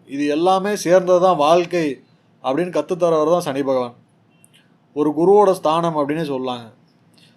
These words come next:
அப்படி மேஷராசி அன்பர்களுக்கு சனி பகவான் பத்து மற்றும் பதினோராம் பாவத்துக்கு அதிபதியா வராரு. இப்போ சனி பகவான் பதினொன்னுல சஞ்சரிக்கிறாருங்க. ரெண்டாயிரத்தி இருபத்தஞ்சு மார்ச் இருபத்தொன்பதாம் தேதி பதினோராம் இடத்துல இருந்து பன்னெண்டாம் பாவத்துக்கு பெயர்ச்சி ஆறாருங்க.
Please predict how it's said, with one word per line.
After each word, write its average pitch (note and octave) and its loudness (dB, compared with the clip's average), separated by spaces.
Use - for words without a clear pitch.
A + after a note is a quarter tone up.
அப்படி G#3+ 6
மேஷராசி G#3+ 4
அன்பர்களுக்கு F3 -2
சனி G3 -2
பகவான் G#3+ 4
பத்து F3 4
மற்றும் F3 -2
பதினோராம் F#3+ 4
பாவத்துக்கு E3+ 4
அதிபதியா D3+ 2
வராரு. B2 0
இப்போ F#3+ 2
சனி F#3+ 0
பகவான் G#3 4
பதினொன்னுல F#3 4
சஞ்சரிக்கிறாருங்க. C#3 -4
ரெண்டாயிரத்தி F#3 2
இருபத்தஞ்சு F3+ 0
மார்ச் E3+ -2
இருபத்தொன்பதாம் E3+ 0
தேதி E3 -2
பதினோராம் G3+ 2
இடத்துல F3 2
இருந்து E3 -2
பன்னெண்டாம் E3+ 4
பாவத்துக்கு D#3+ 2
பெயர்ச்சி D3 0
ஆறாருங்க. B2+ -4